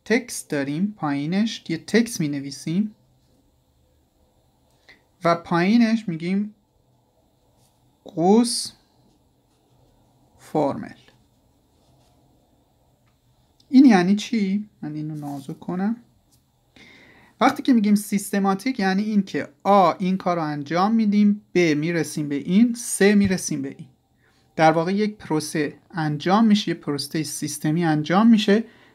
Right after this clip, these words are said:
تا به یک، اه، فرایند نتیجه دار و، اه، نهایت برسه. اوکی؟ نتیجه.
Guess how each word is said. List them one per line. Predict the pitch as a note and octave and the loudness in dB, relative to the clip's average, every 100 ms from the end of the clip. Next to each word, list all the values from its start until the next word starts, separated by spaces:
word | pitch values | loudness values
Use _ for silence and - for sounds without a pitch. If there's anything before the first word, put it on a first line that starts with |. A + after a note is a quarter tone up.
| _ | _
تا | - F3 | -2 0
به | D#3+ | 0
یک، | D#3+ F3+ A#3+ A#3 - _ _ _ _ _ _ _ | 0 2 2 0 -12 _ _ _ _ _ _ _
اه، | E3 D#3 D3+ | -4 -4 -4
فرایند | - D#3+ D#3+ D#3 E3+ G3 G3 F#3+ F#3+ G#3 _ _ _ _ _ - | 0 2 4 2 0 0 2 0 -2 -6 _ _ _ _ _ -6
نتیجه | D3 C3+ D3+ C#3 D3+ | -6 -4 -6 -2 0
دار | E3 F#3 F#3 | 4 4 2
و، | D#3 D3 C#3+ - _ _ _ _ _ - | -2 -2 -4 -10 _ _ _ _ _ -12
اه، | D3 | -8
نهایت | D3 D#3 D3 D3+ D3 D3 C3+ | 0 0 2 0 2 -2 -4
برسه. | - A2+ F2 - - _ - | -12 -16 -18 -20 -20 _ -14
اوکی؟ | D3+ - E3+ G#3 G#3+ _ _ _ _ _ _ _ _ _ _ _ _ _ _ - - _ _ E3 | -10 -6 -4 -4 -6 _ _ _ _ _ _ _ _ _ _ _ _ _ _ -20 -20 _ _ -4
نتیجه. | D#3+ - - - - | -4 -4 -10 -14 -16